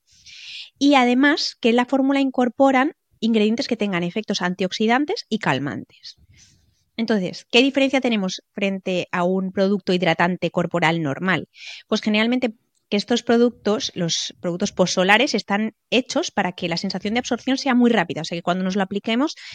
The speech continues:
enseguida notemos que no ha quedado ningún residuo graso y que tengan un efecto refrescante.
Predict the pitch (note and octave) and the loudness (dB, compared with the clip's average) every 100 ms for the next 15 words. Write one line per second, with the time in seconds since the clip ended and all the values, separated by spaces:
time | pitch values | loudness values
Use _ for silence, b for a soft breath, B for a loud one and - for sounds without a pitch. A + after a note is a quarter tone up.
0 | B A3+ A3+ A3+ A3 B3 A#3+ A3 A#3 B3+ | B 0 2 2 4 2 2 2 2 0
1 | - B B B B - A3 A3+ A3+ A#3 | -4 B B B B 0 4 6 6 6
2 | G#3+ G#3+ G3+ G3 G3 G#3 G#3+ - A3 G#3+ | 6 8 8 4 2 2 2 2 4 6
3 | A3 A3 - B3+ A#3+ A3 G#3 A3+ A#3 A3 | 8 6 6 0 0 -2 0 0 -2 -2
4 | A#3 B3+ A#3 F#3 F#3 F3+ - F#3 D#3 - | -4 -2 -2 -2 -2 -4 0 0 0 -4
5 | - | -12